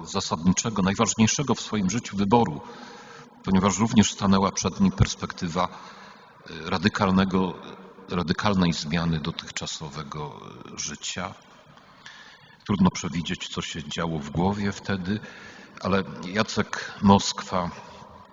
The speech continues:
pisarz, e, dziennikarz, korespondent rzymski, w książce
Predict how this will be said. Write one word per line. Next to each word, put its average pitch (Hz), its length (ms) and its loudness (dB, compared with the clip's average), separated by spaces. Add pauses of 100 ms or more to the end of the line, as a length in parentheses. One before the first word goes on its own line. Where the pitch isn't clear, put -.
(320)
pisarz, - 760 -2
e, 78 240 -8
dziennikarz, 87 960 0 (580)
korespondent 90 800 2 (120)
rzymski, 87 760 2
w - 160 -12
książce - 800 -4